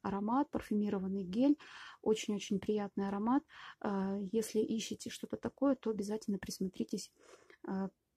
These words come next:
к красной линейке, а эти более свежие, более морские ароматы какие-то. Но мне кажется, на лето они тоже неплохи.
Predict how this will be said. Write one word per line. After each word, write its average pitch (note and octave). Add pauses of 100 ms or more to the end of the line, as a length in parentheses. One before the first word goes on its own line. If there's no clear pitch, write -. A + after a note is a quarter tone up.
(120)
к -
красной F#3+
линейке, A#3
а G#3
эти G3+
более F#3+
свежие, C#4
более F#3
морские B3+
ароматы A#3
какие-то. G3+
Но B3
мне G#3+
кажется, G#3+
на G#3+
лето C#4
они A3+ (120)
тоже G#3+
неплохи. G#3+